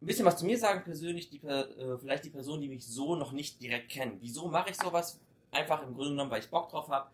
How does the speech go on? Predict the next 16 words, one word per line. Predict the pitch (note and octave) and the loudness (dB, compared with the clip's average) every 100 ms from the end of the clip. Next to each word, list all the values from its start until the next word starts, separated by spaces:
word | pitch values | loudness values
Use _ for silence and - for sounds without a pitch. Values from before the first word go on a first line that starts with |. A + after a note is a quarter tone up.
| _ | _
Wie | - A#2 | -12 -10
kam | - D3+ F3 E3+ | -6 0 0 -2
ich | - | -8
zum | C#3+ | -12
Thema | - B2+ A#2+ | -12 -14 -12
Sport? | - C#3+ | -6 -6
Wie | C#3 | -6
kam | C3+ C3+ | -6 -6
ich | - | -6
zum | A#2+ | -12
Thema | A#2 B2 B2 | -10 -8 -4
Ernährung? | A2+ C3+ D#3 D3+ D3 | -2 0 0 -4 -8
Kurz | A#2+ - | -14 -10
zu | |
meiner | A#2 B2+ C3+ | -4 -4 -4
Person. | B2+ A#2 A#2 | -8 -8 -6